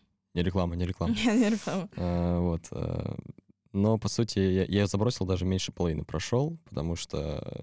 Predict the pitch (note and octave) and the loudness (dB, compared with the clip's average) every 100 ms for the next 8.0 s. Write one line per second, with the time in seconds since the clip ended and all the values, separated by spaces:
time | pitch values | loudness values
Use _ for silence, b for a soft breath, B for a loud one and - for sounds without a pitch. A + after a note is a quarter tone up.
0 | - - - G#2+ D#3 F3+ - E2+ E2 - | -12 -4 -4 0 0 0 0 0 0 -2
1 | F#2 F2+ F2+ E2+ - _ _ - A2 G2+ | 0 2 2 0 -8 _ _ 0 2 2
2 | F2+ F#2+ G2+ - _ - A#2+ G#2+ - G#2 | 0 0 -2 -2 _ -2 0 0 0 0
3 | - - F#2+ F2+ - - - - F2+ F2+ | 0 0 0 0 -4 -6 -8 -2 0 2
4 | F#2 A2 E2+ - G2 F2+ F2 F2+ - - | 0 -2 -4 -2 -4 -2 -2 -4 -6 -8
5 | B1 - - - - - _ _ _ _ | -8 -8 -6 -4 -6 -10 _ _ _ _
6 | _ _ - F2+ E2 - A2 - F2+ E2 | _ _ -4 -2 -2 -2 0 2 0 -2
7 | - D3 - - E2+ F2+ F2+ D#2+ - - | -4 -4 -4 -4 0 2 2 -2 -6 -10